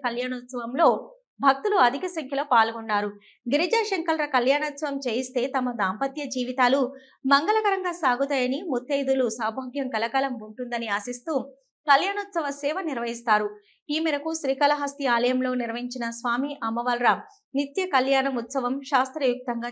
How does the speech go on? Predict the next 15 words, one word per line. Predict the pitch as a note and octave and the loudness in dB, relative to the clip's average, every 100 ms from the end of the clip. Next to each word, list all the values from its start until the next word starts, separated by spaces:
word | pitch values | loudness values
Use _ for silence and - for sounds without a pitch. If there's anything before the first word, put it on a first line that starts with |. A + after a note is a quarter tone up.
| A#3+ | -6
చేపట్టారు. | A3+ A3+ A3+ A3+ G#3+ G#3+ - _ - | -6 -4 0 0 0 -4 -14 _ -10
స్వామి | - D#4 E4 F#4 E4 B3+ | 2 4 4 0 0 0
అమ్మవార్ల | C4 C#4 C4+ A#3 | 2 2 2 0
ఉత్సవమూర్తులను | A3+ C#4 C4 A#3+ B3 B3 A#3 A#3 | -4 -6 -4 -4 -4 -4 -4 -4
కొలువు | A3 B3 B3+ | -2 -2 -2
తీర్చి | B3 C4+ C4+ A#3+ - _ C4+ | -4 -2 -2 -4 -12 _ 2
కలశ | D#4 G4 G4 | 2 2 0
స్థాపన | F4 D4 C#4 C4+ | 2 2 2 0
పూజలు | A#3 B3+ C4+ B3+ | -2 2 2 2
జరిపి | A#3 C4+ A#3+ A#3 | -2 -2 -4 0
సంప్రదాయ | C4 C#4 C#4+ C4+ - | 0 0 -2 0 0
పద్ధతిలో | G#3+ A#3+ B3+ C4+ A#3+ - - - - | -2 -2 2 4 4 2 -10 -6 4
కళ్యాణోత్సవ | C#4+ F4+ G4 G4 E4+ C#4+ - | 4 4 -4 -6 -4 -4 -2
పూజలు | B3+ C4 C#4+ A3+ | -2 -2 -2 -2
జరిపారు. | G#3+ A#3 A3 | 0 0 0